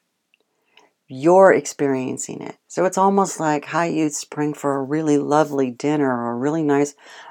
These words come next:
bottle of wine or scotch because of the pleasure that it brings you. And the pleasure that you know that you are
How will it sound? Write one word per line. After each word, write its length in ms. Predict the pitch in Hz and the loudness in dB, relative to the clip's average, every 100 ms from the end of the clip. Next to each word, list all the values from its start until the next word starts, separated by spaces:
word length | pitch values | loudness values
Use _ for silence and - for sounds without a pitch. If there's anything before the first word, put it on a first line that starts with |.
| - | -8
bottle 360 | 123 135 156 143 | -4 0 2 2
of 120 | 123 | 0
wine 640 | 117 131 143 139 135 127 | -2 2 2 2 0 -2
or 100 | 120 | -6
scotch 720 | 120 - - 143 139 120 - - - | -6 -6 0 2 2 0 -2 -12 -14
because 680 | 127 - - 175 175 170 151 | -16 -10 -2 2 2 0 -4
of 120 | 135 | -6
the 80 | 135 | -8
pleasure 580 | - 151 147 120 123 - _ - - | -2 0 0 -4 -8 -12 _ -20 -10
that 120 | 127 | -6
it 100 | 147 | -4
brings 360 | 160 180 202 175 | -2 -4 -4 -6
you. 240 | - - _ _ _ _ _ _ - - - _ | -10 -10 _ _ _ _ _ _ -20 -20 -20 _
And 140 | 139 | -2
the 60 | 139 | -2
pleasure 580 | 139 - 160 170 156 139 | -2 -2 0 2 0 0
that 180 | 131 - | -4 -4
you 300 | 147 180 185 | -4 -2 -4
know 500 | 185 180 160 135 123 | -2 0 0 -2 -6
that 100 | - | -6
you 280 | 143 151 127 | -2 -2 0
are 360 | 151 143 135 | 0 -2 -4